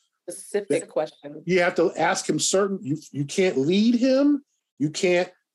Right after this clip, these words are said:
Speaker 2: talk to him like you expect him to answer a certain way. You can't say, "Kyrie, uh, it rained today.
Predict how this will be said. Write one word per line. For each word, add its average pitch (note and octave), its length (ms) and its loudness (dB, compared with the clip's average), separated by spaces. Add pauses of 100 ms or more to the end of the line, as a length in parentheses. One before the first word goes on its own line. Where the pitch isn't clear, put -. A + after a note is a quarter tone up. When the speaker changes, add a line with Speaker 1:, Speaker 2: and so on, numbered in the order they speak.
(180)
Speaker 2:
talk F#3 320 0
to G3 80 2
him F#3+ 220 4
like D#3+ 280 2
you F3 120 4
expect E3+ 380 0
him D#3+ 80 2
to D#3 100 2
answer E3+ 360 2
a D#3+ 60 2
certain D#3+ 360 2
way. G3+ 520 4 (420)
You E3+ 200 0
can't G#3 320 2
say, G#3+ 280 4
"Kyrie, F#3 720 2 (420)
uh, D3+ 300 2
it F#3 140 4
rained G#3 380 4
today. B2 460 2